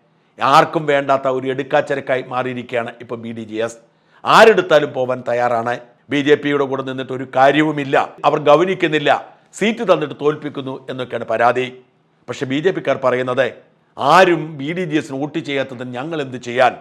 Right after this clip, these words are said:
തിരുവനന്തപുരം കോർപ്പറേഷനിൽ ഭരണം പിടിച്ചിട്ടും ഒരു സീറ്റ് പോലും ജയിച്ചില്ല, നാല് സീറ്റിൽ മത്സരിച്ചതാ, ഒരിടത്തും ജയിച്ചില്ല."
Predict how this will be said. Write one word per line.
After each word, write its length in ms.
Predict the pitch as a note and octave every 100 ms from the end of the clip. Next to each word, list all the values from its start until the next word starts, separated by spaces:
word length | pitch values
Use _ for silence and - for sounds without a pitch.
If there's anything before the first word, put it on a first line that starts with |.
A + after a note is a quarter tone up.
| _ C#3
തിരുവനന്തപുരം 360 | D3+ D3+ C#3+
കോർപ്പറേഷനിൽ 540 | C3+ C#3+ D3 C#3 - C3
ഭരണം 280 | C3 D#3+ F3+
പിടിച്ചിട്ടും 540 | D#3 C#3 D3+ B2+ A2 _ _ -
ഒരു 140 | E3+
സീറ്റ് 240 | F3+ D#3+ D3+
പോലും 380 | C3+ C3 B2+ - B2+
ജയിച്ചില്ല, 420 | B2+ A#2+ A2+ A2+
നാല് 340 | A#2 B2+ C#3+
സീറ്റിൽ 300 | C3+ C#3 C3+
മത്സരിച്ചതാ, 640 | B2+ B2 B2 A2 A2 G#2+ - _ _ A#2
ഒരിടത്തും 380 | A#2+ B2 A#2+
ജയിച്ചില്ല." 640 | A#2 A2+ A2+ A#2 A#2 -